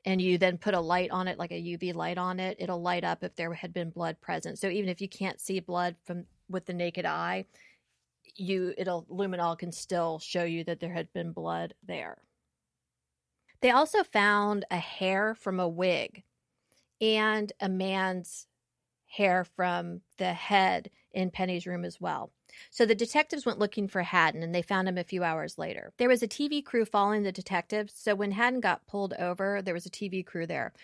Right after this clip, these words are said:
One of the detectives told Haddon that they needed his help finding Laura, and when Haddon saw the cameras, he dramatically dropped to his knees and began crying.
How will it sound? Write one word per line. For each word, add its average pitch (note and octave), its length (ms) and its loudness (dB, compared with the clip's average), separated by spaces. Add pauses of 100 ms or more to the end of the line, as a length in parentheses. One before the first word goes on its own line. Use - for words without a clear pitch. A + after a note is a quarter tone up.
(200)
One A#3+ 200 4
of D4+ 60 0
the C#4 80 -2
detectives A3+ 520 -2
told G3+ 240 -2
Haddon G3 520 -2
that G3+ 180 -2
they G3 120 0
needed A3+ 300 -2
his G#3 160 -2
help G#3 240 0
finding F#3+ 360 -2
Laura, F#3 260 0
and F#3 160 -2
when F#3+ 120 -2
Haddon A#3+ 280 0
saw G#3+ 180 0
the G3 80 -6
cameras, G3 500 -4 (220)
he A#3 180 -2
dramatically G3 920 4
dropped G3 440 0
to G3 100 -4
his F3+ 180 -6
knees F#3 280 -4
and F3 120 -8
began F3+ 340 -4
crying. E3+ 600 -6